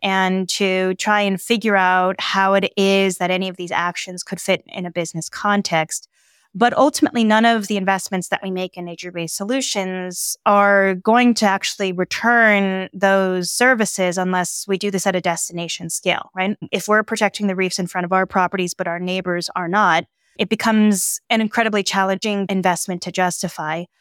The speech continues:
So we think really broadly, too, about the business cases on why we think all coastal businesses should be thinking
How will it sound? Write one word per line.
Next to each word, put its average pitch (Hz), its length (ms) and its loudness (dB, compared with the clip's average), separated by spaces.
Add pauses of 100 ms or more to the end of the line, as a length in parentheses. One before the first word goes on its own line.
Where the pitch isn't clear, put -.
(140)
So 247 160 4
we 285 160 2
think 294 200 4
really 240 340 4
broadly, 202 460 0
too, 311 280 2
about 214 320 2
the 196 80 0
business 202 420 0
cases 190 420 -2
on 180 300 -2
why 202 220 2
we 208 100 0
think 185 300 -2
all 262 180 4
coastal 170 440 -6
businesses 175 680 -6
should 175 360 -4
be 180 300 -8
thinking 180 580 -2